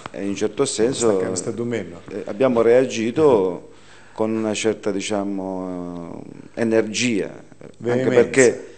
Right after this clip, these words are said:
Speaker 1: noi siamo, siamo delle persone oneste, onesti lavoratori,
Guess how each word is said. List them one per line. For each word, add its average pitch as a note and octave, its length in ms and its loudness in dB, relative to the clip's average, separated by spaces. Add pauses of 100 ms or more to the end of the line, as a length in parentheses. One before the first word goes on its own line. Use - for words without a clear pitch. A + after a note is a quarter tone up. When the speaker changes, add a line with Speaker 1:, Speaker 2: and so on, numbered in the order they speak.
(140)
Speaker 1:
noi A#2 280 0
siamo, G2 1200 -4 (380)
siamo B2+ 340 -6
delle A2 240 -2
persone A#2 520 -4
oneste, D#3 720 -4 (260)
onesti B2 460 -4
lavoratori, B2+ 840 0